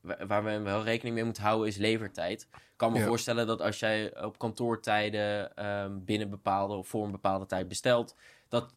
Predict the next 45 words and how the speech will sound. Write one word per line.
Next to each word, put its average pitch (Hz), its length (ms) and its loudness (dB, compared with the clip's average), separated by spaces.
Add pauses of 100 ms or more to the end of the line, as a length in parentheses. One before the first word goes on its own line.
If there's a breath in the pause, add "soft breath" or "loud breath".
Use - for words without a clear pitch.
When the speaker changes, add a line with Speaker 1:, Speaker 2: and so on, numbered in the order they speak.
Speaker 1:
er 110 120 -2
dan 107 120 2
nog 101 120 -4
mensen 110 280 -2
in 113 60 0
het 110 100 4
magazijn 107 300 0
lopen 104 360 0
die 98 260 -6
diezelfde 98 680 0
dag 101 360 2 (340 soft breath)
nog 107 220 -4
in 101 100 -8 (180)
ieder 95 160 -4
geval 101 140 -2
je 107 100 2
order 107 180 0
kunnen 104 200 -6
klaarzetten 104 540 4 (120)
of - 200 -2
misschien 95 300 -2
zelfs 92 260 0
nog 95 120 -8
versturen. 101 540 -4 (240 soft breath)
Speaker 2:
Ja. 117 280 2
Speaker 1:
Eh, 92 100 -6 (340)
maar 101 100 2
op 101 60 0
het 98 80 -14
moment 92 260 -2
dat 95 120 -4
je 101 60 -6
dat 92 140 -4
natuurlijk 92 300 -6
's - 80 -6
avonds 101 320 4
doet, 107 340 0
dan 98 120 2
gaat 98 200 0
dat 90 160 -6
B 95 40 -8 (100)
two 92 100 -12
B 90 80 -14 (160)
vaak, 80 360 -2
eh, 85 80 -12